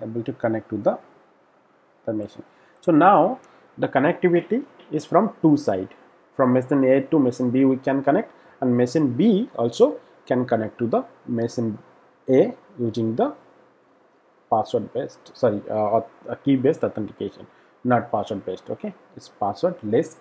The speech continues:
connectivity. Now what you can do, uh, so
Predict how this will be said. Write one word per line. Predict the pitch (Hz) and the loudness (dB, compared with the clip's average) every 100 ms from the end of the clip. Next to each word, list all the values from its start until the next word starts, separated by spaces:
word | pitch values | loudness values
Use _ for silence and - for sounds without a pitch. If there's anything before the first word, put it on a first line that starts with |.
| - | -8
connectivity. | 104 98 - 95 92 95 - _ _ _ _ _ _ _ _ _ _ - - | -6 -6 -10 -12 -12 -16 -20 _ _ _ _ _ _ _ _ _ _ -16 2
Now | 165 | 6
what | 147 147 | 8 6
you | 156 | 4
can | 170 160 | 2 4
do, | 180 262 - - - - - - | 4 0 -6 -20 -20 -20 -12 4
uh, | 139 135 139 | 8 8 6
so | 135 - 151 147 147 147 147 | 2 -6 2 4 6 6 4